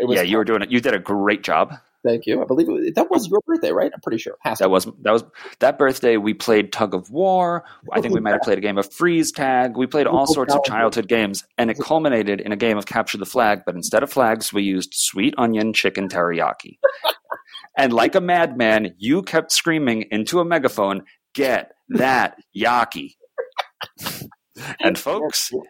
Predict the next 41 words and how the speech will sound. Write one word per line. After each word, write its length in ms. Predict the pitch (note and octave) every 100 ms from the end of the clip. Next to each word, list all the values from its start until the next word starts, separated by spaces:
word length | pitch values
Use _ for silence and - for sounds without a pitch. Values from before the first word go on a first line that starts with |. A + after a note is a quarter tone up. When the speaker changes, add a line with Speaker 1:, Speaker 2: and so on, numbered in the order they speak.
| _ -
Speaker 2:
it 80 |
was 180 | B2+ D#3+
a 60 | G#3
hit. 260 | A#3 B3 - -
Speaker 1:
The 80 | - A2 C#3+
yaki 200 | C3 C#3 -
Speaker 2:
And 120 | C#3+
Speaker 1:
was 240 | C#3 D#3 G3
Speaker 2:
Adam, 140 | G#2 - - _ _ _ _ _
tell 180 | - F3+
the 100 | G#3
kids 500 | - G3+ G3 F3+ - - -
at 180 | C3+
home 420 | F3 D3+ B2+ B2 - _
who 140 | D3 C3
af-, 200 | B2+ C3 -
who 180 | - B2+
captured 540 | - B2+ B2+ D#3 C#3+
that 180 | A2 A2
yaki. 420 | G2+ E2 - - _ _ _ _ -
It 40 |
was 100 | A#2+
about 200 | A2 G#2+
twenty 280 | - C#3+ D3+
of 100 | F#3+
us 120 | A#3
playing. 400 | - E3 G2 F2+
Do 100 | F#2
you 120 | B2 G3
remember 340 | F3+ D#3 D#3+
who 80 | D3+
captured 420 | C#3 C3 - B2+
that 140 | A#2+
Speaker 1:
Ooh, 20 | A#3+
Speaker 2:
yaki? 280 | - B2+ - -
Speaker 1:
I'm 160 | C3 C#3 C3+
trying 580 | - D3+ C3+ E3+ A#3 A#3+
to 140 | - G3
remember. 880 | E3+ E3+ - D#3+ F#3 C#4 F#3 C#3+ -
I, 160 | D#3 D3
I, 100 | C3+